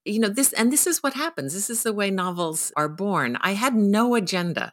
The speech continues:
at all when I started writing this. You know, it was just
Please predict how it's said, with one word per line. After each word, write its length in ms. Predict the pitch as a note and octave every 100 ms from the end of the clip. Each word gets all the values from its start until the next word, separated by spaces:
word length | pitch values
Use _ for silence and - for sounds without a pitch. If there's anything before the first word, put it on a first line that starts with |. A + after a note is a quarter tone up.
| _
at 140 | E3 D#3+
all 340 | D3 - -
when 160 | C3+ C#3
I 80 | C#3+
started 360 | - C#3 C3+
writing 340 | B2 A#2 A2+ A2
this. 220 | D2 - - - - -
You 80 |
know, 100 | C#3+
it 60 | B2+
was 180 | D3 -
just 580 | - G#3+ A3 G#3+ -